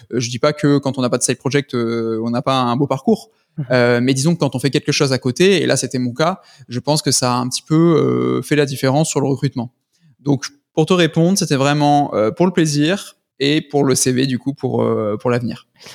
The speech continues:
Speaker 2: Ok, donc, bah, super, merci beaucoup, euh, Jonathan, donc, euh, très clair. Euh, si on revient maintenant sur les, les premiers mois, euh, de, de Swello, est-ce que tu peux nous dire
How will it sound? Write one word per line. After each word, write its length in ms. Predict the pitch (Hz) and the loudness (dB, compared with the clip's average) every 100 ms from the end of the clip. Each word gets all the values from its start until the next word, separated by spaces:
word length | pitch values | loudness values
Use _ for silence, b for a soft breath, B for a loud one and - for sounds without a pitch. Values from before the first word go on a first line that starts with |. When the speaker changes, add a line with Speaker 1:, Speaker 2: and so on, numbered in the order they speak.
| B B - | B B -2
Speaker 2:
Ok, 180 | 240 240 | 0 2
donc, 260 | 208 226 - | 2 0 -2
bah, 320 | 196 185 185 202 | 0 2 2 0
super, 400 | 196 - 220 233 | -4 -6 -2 0
merci 260 | 214 202 - | 2 0 0
beaucoup, 380 | 196 202 226 247 | 0 0 -2 0
euh, 300 | 175 170 165 | 2 2 2
Jonathan, 380 | 170 170 190 226 | 2 0 -2 -2
donc, 180 | 180 170 | -2 0
euh, 80 | 165 | -2
très 200 | - 226 | -2 -2
clair. 240 | 196 220 B B B - | -2 -2 B B B 2
Euh, 540 | 175 170 175 180 180 208 - | 4 4 4 2 0 -2 -10
si 240 | - 269 | -2 2
on 100 | 254 | 2
revient 240 | 202 196 269 | 2 2 2
maintenant 260 | 190 240 | 2 0
sur 180 | - 185 | 0 2
les, 180 | 165 151 | 2 0
les 140 | 156 | -2
premiers 380 | 156 - 220 214 | 0 2 4 4
mois, 340 | 196 196 214 - | 4 4 2 -2
euh, 180 | 165 156 | -2 0
de, 260 | 151 151 | -2 -4
de 140 | 151 156 | 0 0
Swello, 380 | - 180 202 262 | 2 2 2 0
est-ce 120 | - | -2
que 80 | 277 | -2
tu 120 | - | 0
peux 100 | 175 | 2
nous 120 | 165 | 2
dire 300 | 160 226 254 | 2 0 -4